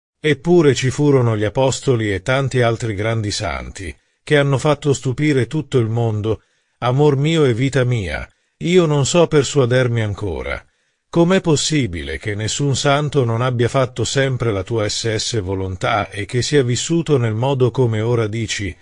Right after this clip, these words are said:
nel tuo volere? Certo che sono stati dei santi che hanno fatto sempre il mio volere, ma hanno preso della mia volontà per quanto ne conoscevano.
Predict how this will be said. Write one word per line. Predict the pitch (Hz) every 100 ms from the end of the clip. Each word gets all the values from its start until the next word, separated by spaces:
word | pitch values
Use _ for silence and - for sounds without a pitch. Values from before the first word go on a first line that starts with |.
| _ -
nel | 117 120
tuo | 151 147
volere? | 131 131 127 123 139 - _ _ _ _ _ _ _
Certo | - 170 165 -
che | 135 131
sono | - 123 110
stati | 147 131 131
dei | 104 101
santi | - 113 123 120 123
che | 107
hanno | 117 113 110
fatto | 135 123 127
sempre | - 147 151 151 139
il | 120
mio | 127 127
volere, | 120 113 71 64 - - _ _
ma | - 131 143 147
hanno | 143 139
preso | 135 156 170 131 143
della | 120 117 110
mia | 117 143 131
volontà | 123 120 117 - 120 113 120
per | - 139 117
quanto | 143 143 160 - 147
ne | 127 135
conoscevano. | 147 143 139 - - 90 62 60 60 58 -